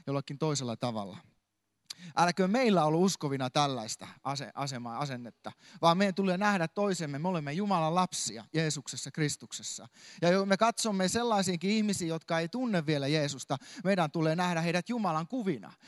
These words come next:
Vaikka he ovat menneet rikki, niin silti heissä on se, että arvokas Jumalan kuva. Ja sen tähden meidän tehtävämme on siunata ja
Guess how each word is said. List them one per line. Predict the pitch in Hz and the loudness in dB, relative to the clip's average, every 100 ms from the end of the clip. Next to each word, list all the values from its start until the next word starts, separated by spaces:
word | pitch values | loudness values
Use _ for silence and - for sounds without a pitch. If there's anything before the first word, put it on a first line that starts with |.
| - | 0
Vaikka | 190 240 233 202 | 4 4 4 2
he | |
ovat | 196 196 | 2 0
menneet | 202 196 190 226 | 0 0 0 0
rikki, | 233 - - 131 _ | -2 -2 -8 -10 _
niin | 160 | -4
silti | 240 247 180 175 | 0 0 2 2
heissä | 185 175 156 | 2 -2 -4
on | |
se, | 165 | -4
että | 156 - | -4 0
arvokas | 233 220 190 180 170 | 0 0 -2 -4 -4
Jumalan | 196 170 151 135 | -2 -2 -2 -4
kuva. | 165 139 127 - - 190 | -4 -2 -4 -8 -14 -4
Ja | 156 151 | -2 -2
sen | 214 196 | -6 -4
tähden | 165 160 156 160 | -2 -2 -2 0
meidän | 185 165 | -2 0
tehtävämme | 190 185 - 143 139 139 | -2 -2 -2 -4 -4 -4
on | 139 | -2
siunata | 208 175 139 123 123 - - 220 | 0 0 0 -4 -6 -6 -16 0
ja | 147 147 | 2 2